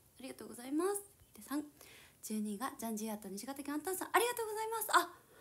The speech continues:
ありがとうございます。スイーツ部のね、イラストもね、描いていただいて。ね、これを、ありがとうございます。トップガンにしてくださってありがとうございます。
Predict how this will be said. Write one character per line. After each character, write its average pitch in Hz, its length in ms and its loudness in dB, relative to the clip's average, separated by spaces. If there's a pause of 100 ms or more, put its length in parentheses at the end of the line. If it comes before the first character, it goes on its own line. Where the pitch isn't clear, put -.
(200)
あ 214 60 -4
り 220 80 -2
が 262 120 -4
と 254 140 -2
う 240 40 0
ご 240 120 -2
ざ 240 140 0
い 254 60 2
ま 262 140 2
す。 233 320 0
ス 233 140 -2
イ 254 60 0
ー 254 40 -12
ツ 269 140 -4
部 254 100 0
の 226 100 0
ね、 220 120 -2
イ 208 40 -2
ラ 233 100 -4
ス 226 40 -8
ト 240 100 -6
も 233 80 -2
ね、 247 300 -6
描 240 120 -10
い 208 40 -12
て 214 100 -8
い 202 40 -8
た 208 100 -12
だ 214 80 -10
い 208 80 -10
て。 233 200 -16 (400)
ね、 277 280 0
こ 277 100 -6
れ 277 180 2
を、 285 200 -4 (460)
あ 285 40 -4
り 311 80 0
が 320 60 -2
と 311 120 -8
う - 20 -6
ご 269 40 -6
ざ 277 100 -4
い 269 40 -2
ま 277 200 0
す。 277 200 -10
ト 247 100 -14
ッ - 20 -14
プ 233 140 -6
ガ 233 60 -2
ン 220 60 -2
に 220 60 -4
し 214 40 -6
て 214 80 -8
く 220 80 -8
だ 220 60 -6
さ 214 120 -10
っ - 20 -20
て - 120 -16 (140)
あ - 60 -20
り 214 60 -8
が 302 100 -10
と 359 120 -8
う - 20 -4
ご - 80 -8
ざ 349 120 -2
い 330 60 2
ま 349 200 2
す。 - 60 -14